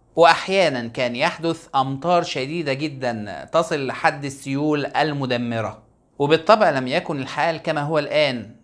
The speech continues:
الآن موجود في أنابيب لتصريف مياه السيول،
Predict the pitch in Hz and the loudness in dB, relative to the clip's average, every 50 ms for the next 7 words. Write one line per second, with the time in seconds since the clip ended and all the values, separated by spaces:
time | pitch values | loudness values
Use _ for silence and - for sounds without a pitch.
0 | - 127 127 120 - 139 151 160 147 135 131 120 131 147 147 147 - - 147 143 | -10 -8 -6 -2 -2 0 0 0 -2 -4 -4 -4 -4 -6 -8 -8 -8 -10 -8 -6
1 | - 120 131 131 127 120 139 151 135 123 117 117 117 - 127 117 - - 135 143 | -4 -4 -4 -4 -4 -4 -4 -6 -6 -6 -8 -8 -8 -6 -8 -8 -8 -6 -6 -4
2 | 143 139 143 - 123 127 131 139 135 135 - - 127 131 143 156 147 127 113 95 | -6 -6 -6 -4 -2 0 0 0 -2 -4 -8 -8 -4 -2 0 0 0 0 -2 -4